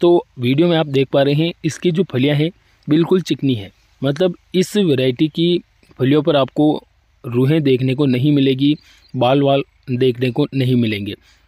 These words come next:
पूरी तरीके से चिकनी फलियां होती है। इसके अलावा इस वैरायटी में फलियों का जो भराव होता है वो गुच्छों में होता है, तीन दानों वाली फलियां होती है और फलियों का भराव नीचे से ही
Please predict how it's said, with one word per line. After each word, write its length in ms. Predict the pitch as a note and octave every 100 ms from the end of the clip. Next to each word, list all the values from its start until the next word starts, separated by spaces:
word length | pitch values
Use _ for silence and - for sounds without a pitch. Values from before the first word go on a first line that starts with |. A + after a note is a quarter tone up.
| -
पूरी 220 | - D#3
तरीके 320 | E3+ D#3 C#3+ D3
से 140 | E3+
चिकनी 340 | - C3+ D3 C#3+
फलियां 300 | B2 B2+ C3+
होती 260 | A2 A2+
है। 160 | G2 F#2 _ _ _ _ _ _ _ _ _
इसके 280 | C#3+ C3+ -
अलावा 320 | F#3 F3+ F#3+ - -
इस 180 | F3 E3
वैरायटी 360 | C3+ B2 C#3
में 180 | D3+ E3 E3+ -
फलियों 240 | B2+ C3+
का 120 | C#3+
जो 140 | D3 D3
भराव 280 | A#2+ A#2 C3+
होता 240 | C3 C3+
है 100 | C#3
वो 140 | C3+ C3+
गुच्छों 360 | A#2 A2+ - D3
में 100 | C#3+
होता 260 | C3+ B2 C3+
है, 140 | C#3+ - _ _ _ _
तीन 200 | D#3+ F#3
दानों 240 | E3+ D3 D3
वाली 180 | C#3 C#3+
फलियां 320 | C3 A#2+ C3+
होती 240 | B2+ B2
है 120 | C3 D3 - _ _ -
और 140 | D3+
फलियों 320 | - C3+ D3+
का 120 | D#3 E3
भराव 320 | C#3 C3+ C#3 -
नीचे 360 | B2 B2+ B2 B2
से 140 | C3+
ही 180 | C3